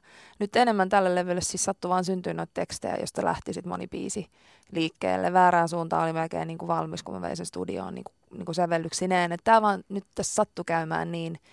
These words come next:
Huomasin, että tiettyä teemaa toistuu teksteissä, ja sit oli se, että okei, tässä voisi olla tämmönen niinku tietyn hetken kiteytymä koko levy, mitä tässä nyt onkin, tää tällainen järkevä lähteä ja hetki ennen sitä, sit se varsinainen hetki ja sen jälkeinen hetki. Ja puhutaan jopa,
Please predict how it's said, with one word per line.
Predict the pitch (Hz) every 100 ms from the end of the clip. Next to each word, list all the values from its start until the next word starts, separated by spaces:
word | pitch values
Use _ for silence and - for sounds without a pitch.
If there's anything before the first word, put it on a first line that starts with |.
| - - - - _ _ _ -
Huomasin, | 208 202 180
että | 180 190
tiettyä | 190 202 - 175
teemaa | 175 175 170 160
toistuu | 160 165 170 175 160
teksteissä, | 170 - - 175 - -
ja | -
sit | 175 -
oli | - 180
se, | 185
että | -
okei, | - 190
tässä | - -
voisi | 190 180
olla | - -
tämmönen | - 185 180
niinku | 180 180 -
tietyn | 165 160 165 - - - _ _ _ _ - 185
hetken | 190 - 170 165
kiteytymä | 185 175 160 156 156
koko | 170 - 170
levy, | 165 165 160
mitä | 175 175
tässä | 170 180
nyt | 175
onkin, | 165 170 185
tää | - -
tällainen | 185 185 190
järkevä | 180 170 - 160 156
lähteä | 160 - - 90
ja | - 170 - _ - - _ - 175
hetki | 190 180
ennen | 170 160
sitä, | 170 160 160
sit | 156 -
se | 170
varsinainen | 165 160 160 160
hetki | - -
ja | 185
sen | 165
jälkeinen | 180 180 - 185 180
hetki. | 170 - -
Ja | - - _ - - -
puhutaan | 165 175 165 165
jopa, | 170 165